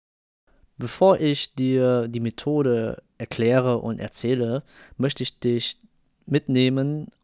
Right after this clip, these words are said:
und erstmal aufklären, was ein Entspannungszustand bedeutet und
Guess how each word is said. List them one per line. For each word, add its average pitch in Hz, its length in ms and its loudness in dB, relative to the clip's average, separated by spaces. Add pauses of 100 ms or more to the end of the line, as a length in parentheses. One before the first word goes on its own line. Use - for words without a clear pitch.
und 120 600 -2 (520)
erstmal 113 360 -6
aufklären, 117 640 -2
was - 320 -4
ein 113 120 -4
Entspannungszustand 107 1200 -6 (100)
bedeutet 107 640 0 (720)
und 107 380 -6